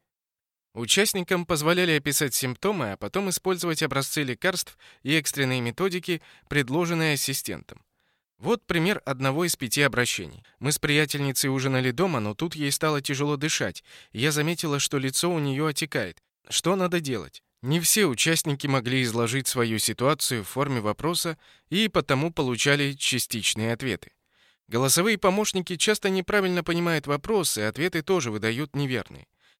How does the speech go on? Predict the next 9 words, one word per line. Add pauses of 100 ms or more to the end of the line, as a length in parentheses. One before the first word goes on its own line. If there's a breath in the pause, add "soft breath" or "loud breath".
Только
половина
из
заданных
вопросов (220 loud breath)
была
понята
системой, (320 soft breath)
а